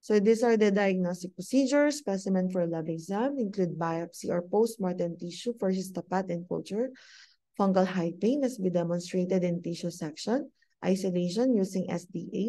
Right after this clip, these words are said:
without cyclohexamide aerobically at thirty-seven degrees for up to five days. And we identify the isolates based on their colonial morphology and microscopic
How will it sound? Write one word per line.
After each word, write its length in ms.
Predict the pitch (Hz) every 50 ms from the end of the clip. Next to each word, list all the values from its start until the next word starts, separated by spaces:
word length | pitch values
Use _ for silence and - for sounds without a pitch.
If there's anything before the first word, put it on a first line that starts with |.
| 254
without 300 | 254 208 175 175 165 165
cyclohexamide 1040 | - - 185 170 165 175 180 175 165 160 160 - - 165 156 156 156 170 208 262 262 262 _ _ _ _ _ _ _ _ _ _ _ _ -
aerobically 880 | 190 185 185 175 180 180 175 180 165 180 170 165 160 165 180 208 247
at 120 | 208 170 226
thirty-seven 600 | 185 185 185 196 190 - 220 214 214 220 226 220
degrees 440 | 214 214 208 208 202 220 214 214 -
for 180 | - 190 180
up 180 | - - - -
to 100 | - 175 175
five 320 | - 175 160 165 - -
days. 380 | - - - - - - - _ _ _ _ _ _ _ _ _
And 300 | 190 185 185 185 185 180
we 120 | 185 180
identify 800 | - - 170 190 180 175 180 - 240 - 269 247 254 262 277 269 - - _ _ _ -
the 60 | - -
isolates 720 | 143 175 180 180 180 170 175 185 202 247 - - - -
based 420 | - 196 185 180 180 185 180 185
on 160 | 180 180 180 170
their 140 | 180 180
colonial 560 | 180 180 180 175 185 208 240 262 285 285 285 269
morphology 840 | 254 240 240 240 240 220 202 196 196 190 190 185 185 185 180 185 185
and 260 | 170 180 175 175 175
microscopic 680 | 170 165 160 156 - 170 - - - 165 156 - - -